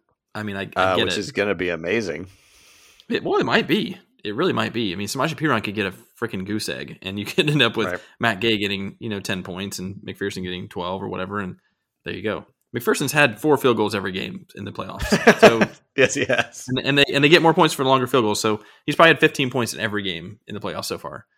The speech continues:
Speaker 2: I mean, he's
Speaker 1: So that's
Speaker 2: averaging
Speaker 1: a,
Speaker 2: ten
Speaker 1: that's pretty
Speaker 2: points
Speaker 1: stud.
Speaker 2: according to DraftKings, so I'll take it.
Speaker 1: That's, that's pretty studly. Yeah, not bad. And we'll see what happens. I mean, I, the, the nice thing about this format is we could have had the exact same players but had different captains,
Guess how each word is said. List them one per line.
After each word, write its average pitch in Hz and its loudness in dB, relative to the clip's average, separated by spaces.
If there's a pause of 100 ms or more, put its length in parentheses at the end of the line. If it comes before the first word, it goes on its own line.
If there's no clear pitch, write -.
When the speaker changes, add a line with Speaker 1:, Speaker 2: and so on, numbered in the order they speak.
(140)
Speaker 2:
I 123 2
mean, 143 4
he's 175 6
Speaker 1:
So - 10
that's 175 12
Speaker 2:
averaging 226 8
Speaker 1:
a, 214 0
Speaker 2:
ten 196 6
Speaker 1:
that's 165 -10
pretty 208 4
Speaker 2:
points 110 2
Speaker 1:
stud. 90 -2
Speaker 2:
according 180 0
to - -4
DraftKings, 123 4
so 110 2
I'll 127 -6
take 139 -2
it. - -6
Speaker 1:
That's, 120 -8
that's - -8
pretty 123 -4
studly. 104 -4 (100)
Yeah, 82 -4 (320)
not 110 -4
bad. 85 -4 (680)
And 147 4
we'll 185 6
see 220 2
what 202 4
happens. 147 4
I - -6
mean, 143 6
I, 123 2
the, 120 -4
the 117 -2
nice 156 4
thing 156 2
about 110 4
this 107 -2
format 113 0
is 101 -4
we 120 2
could 170 0
have 123 0
had 123 6
the 110 0
exact 107 0
same 95 -6
players 117 2
but 101 -8
had 98 -4
different 95 -10
captains, 101 -4